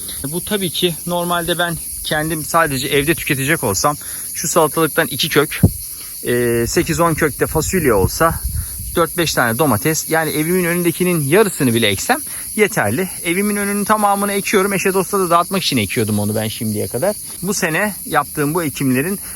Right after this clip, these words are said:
e, topladığı mahsulleri isteyen arkadaşlarıma gönderiyorum. Yani kargoyla, e, gönderim yapıyorum. Bunun içinde çok fazla bir ürün yok tabii ki. Çok yakın arkadaşlarımdan daha önceden isteyenler oluyor ve onları haftada veya on günde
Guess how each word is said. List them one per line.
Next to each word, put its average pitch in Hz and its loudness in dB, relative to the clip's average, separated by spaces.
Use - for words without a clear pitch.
e, 123 0
topladığı 143 2
mahsulleri 151 0
isteyen 180 0
arkadaşlarıma 135 2
gönderiyorum. 156 2
Yani 139 0
kargoyla, 139 2
e, 127 -2
gönderim 143 2
yapıyorum. 151 -2
Bunun 170 -4
içinde 165 -2
çok - -4
fazla 143 2
bir 147 2
ürün 151 4
yok 165 2
tabii 101 0
ki. 196 -2
Çok 156 -4
yakın 143 -2
arkadaşlarımdan 131 2
daha 156 2
önceden 123 -2
isteyenler 131 0
oluyor 147 -4
ve 151 -2
onları 143 0
haftada 131 0
veya 101 2
on 135 4
günde 113 0